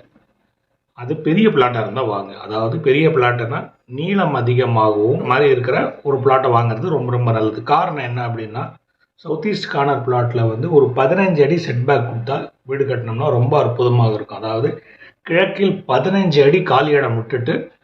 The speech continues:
வீடு கட்டினோம்னா அற்புதமான ரிசல்ட்டை கொடுக்கும். ஏன் அப்படின்னு கேட்டிங்கன்னா, தென்கிழக்கு மூலை என்பது ஃபயர் அப்படின்னு சொல்லப்படுகின்ற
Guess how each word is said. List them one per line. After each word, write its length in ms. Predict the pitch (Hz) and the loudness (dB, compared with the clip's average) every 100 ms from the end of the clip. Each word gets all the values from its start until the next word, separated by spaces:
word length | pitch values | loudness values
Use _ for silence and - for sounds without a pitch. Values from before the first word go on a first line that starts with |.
| _ _ _ | _ _ _
வீடு 240 | 139 185 185 | -6 -2 0
கட்டினோம்னா 640 | 151 120 123 117 139 - - _ _ | 0 0 0 2 2 0 -8 _ _
அற்புதமான 680 | - - 208 202 185 180 160 | -6 -2 2 4 4 4 2
ரிசல்ட்டை 580 | 135 127 147 139 139 120 | 2 0 0 0 0 -2
கொடுக்கும். 420 | 123 120 117 113 | 0 0 -2 0
ஏன் 320 | 127 151 151 | 2 2 0
அப்படின்னு 380 | 117 120 123 131 | -4 -2 -2 -2
கேட்டிங்கன்னா, 640 | 123 110 101 101 135 - - _ _ _ _ | -4 -4 -6 -6 -6 -6 -10 _ _ _ _
தென்கிழக்கு 840 | 170 190 208 214 202 196 - 180 | -8 -4 -4 -2 0 0 -2 -4
மூலை 460 | 156 139 143 139 123 | 0 4 6 6 4
என்பது 560 | 123 120 117 - - _ _ _ | 2 4 4 2 -2 _ _ _
ஃபயர் 560 | 160 143 165 143 120 - - | -4 2 4 2 0 -10 -8
அப்படின்னு 300 | 123 139 143 127 | 0 0 0 -2
சொல்லப்படுகின்ற 920 | 127 120 113 107 107 107 135 147 | -2 -2 -2 -4 -4 -6 -2 0